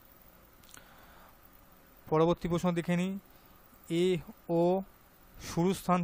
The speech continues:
থেকে এ ও অন্তিম স্থান যদি বি দ্বারা চিহ্নিত হয়, তবে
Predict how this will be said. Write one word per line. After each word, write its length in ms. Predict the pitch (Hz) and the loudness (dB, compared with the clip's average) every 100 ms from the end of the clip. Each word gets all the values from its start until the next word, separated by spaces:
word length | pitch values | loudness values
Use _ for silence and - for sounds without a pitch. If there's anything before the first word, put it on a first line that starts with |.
| 170 | -2
থেকে 240 | 175 151 151 190 - 165 | -4 -4 -6 -6 -6 -2
এ 20 | 175 185 175 | 0 0 0
ও 20 | 175 - 160 | -2 -2 -2
অন্তিম 400 | 165 151 185 185 175 | -2 -2 -2 -2 -2
স্থান 220 | - 160 151 | -2 0 0
যদি 160 | 156 170 143 | -2 -2 -4
বি 120 | 127 165 | -2 2
দ্বারা 180 | 175 185 175 | 4 4 2
চিহ্নিত 380 | 170 160 170 165 190 | -2 -2 -2 0 2
হয়, 180 | 160 131 135 - - - | 2 0 -4 -16 -20 -6
তবে 180 | 151 | -2